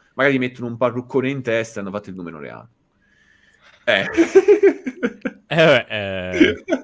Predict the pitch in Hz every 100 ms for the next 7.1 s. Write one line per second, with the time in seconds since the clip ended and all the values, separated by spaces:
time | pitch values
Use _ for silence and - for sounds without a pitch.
0 | - - 381 339 220 - 147 151 151 147
1 | 127 156 143 190 165 151 135 120 - 110
2 | 107 - 240 - 123 127 110 98 - 92
3 | _ - - _ _ _ _ _ _ _
4 | _ _ _ - 240 294 254 - _ 127
5 | 143 139 127 143 147 139 135 - _ _
6 | - 170 202 202 220 226 202 175 147 -